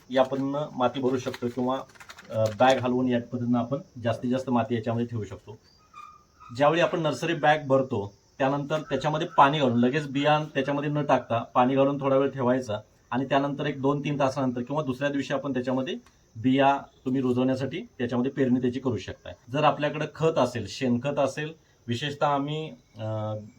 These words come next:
गोमूत्र आणि गाईच्या शेणापासून बनवलेलं जे खत आहे त्याचा उपयोग याच्यामध्ये करत असतो. जर उपलब्ध असेल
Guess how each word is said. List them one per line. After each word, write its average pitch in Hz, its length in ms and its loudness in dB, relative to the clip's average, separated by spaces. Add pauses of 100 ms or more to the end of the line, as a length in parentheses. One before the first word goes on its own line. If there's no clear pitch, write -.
गोमूत्र 143 440 0
आणि 131 180 4
गाईच्या 160 800 2
शेणापासून 147 640 -2
बनवलेलं 139 300 -2
जे 147 180 -6
खत 139 220 0
आहे 101 240 0 (340)
त्याचा 127 200 -2
उपयोग 147 340 -2
याच्यामध्ये 139 460 0
करत 131 200 0
असतो. 127 280 -4
जर 147 100 -2
उपलब्ध 156 440 0
असेल 175 320 0